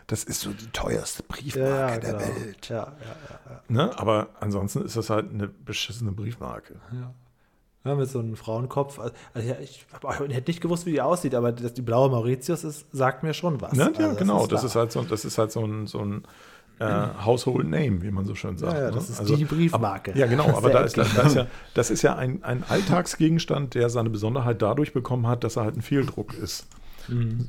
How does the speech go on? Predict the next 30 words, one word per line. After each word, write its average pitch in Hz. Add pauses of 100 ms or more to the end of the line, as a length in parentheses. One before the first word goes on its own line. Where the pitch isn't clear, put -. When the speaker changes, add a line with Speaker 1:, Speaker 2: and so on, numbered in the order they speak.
Speaker 1:
So, 113
das 113
finde 156
ich -
halt 127
ein 135
bisschen, 120 (300)
dann 120
ein 127
bisschen 135
komisch, 151
wenn 131
da 123
so 120
ein 117
Riesengewese 123
drum 95
gemacht 92
wird. 139 (840)
Eine 120
Mona 127
Lisa 160
zum 151
Beispiel 135
gibt's 123
halt 110
auch 135
nur 120
ein 135
o-, -